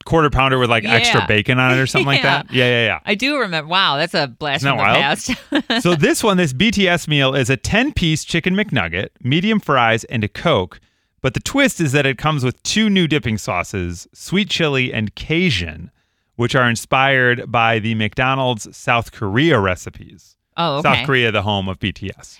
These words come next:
Speaker 2: Yeah, I was kinda, like, sweet chili makes sense, um, to me, but I was kind of surprised by the Cajun.
Speaker 1: Same. I was like, "I don't know where that came from."
Speaker 2: Yeah, that seems like something you would have taken from, like, Louisiana or
Speaker 1: Right.
Speaker 2: something, but,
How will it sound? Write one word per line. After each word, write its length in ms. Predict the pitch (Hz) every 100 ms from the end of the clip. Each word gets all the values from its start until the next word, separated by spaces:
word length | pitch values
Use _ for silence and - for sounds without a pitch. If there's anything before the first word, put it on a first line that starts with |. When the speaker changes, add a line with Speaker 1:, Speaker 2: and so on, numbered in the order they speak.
| _
Speaker 2:
Yeah, 220 | 339 240 -
I 140 | 240
was 200 | 247 285
kinda, 440 | - 440 494 240 -
like, 320 | 262 - -
sweet 360 | - 339 302
chili 300 | 208 330 330
makes 240 | 220 165 -
sense, 460 | 190 165 160 - -
um, 280 | 175 165 156
to 140 | -
me, 160 | 170 147
but 140 | 143
I 60 | 180
was 140 | 190 -
kind 200 | 262 392
of 140 | 359
surprised 480 | - 220 240 220 208
by 120 | 180
the 100 | 175
Cajun. 500 | - 247 226 143 82
Speaker 1:
Same. 580 | 139 208 254 123 - - _ _
I 120 | 143
was 160 | 156
like, 100 | 147 139
"I 60 |
don't 100 | 240
know 40 | 196
where 80 | 139
that 220 | 208 -
came 180 | 117 90
from." 160 | 202
Speaker 2:
Yeah, 300 | 311 294 117
that 180 | - 190
seems 300 | - 277 247
like 160 | 226 190
something 260 | 208 196
you 80 | 185
would 140 | 175
have 80 | 160
taken 240 | - 170 151
from, 140 | 160
like, 160 | 147 139
Louisiana 760 | 143 156 143 127 151 120 -
or 60 | 165
Speaker 1:
Right. 180 | 165 85
Speaker 2:
something, 200 | 85 139
but, 260 | 143 127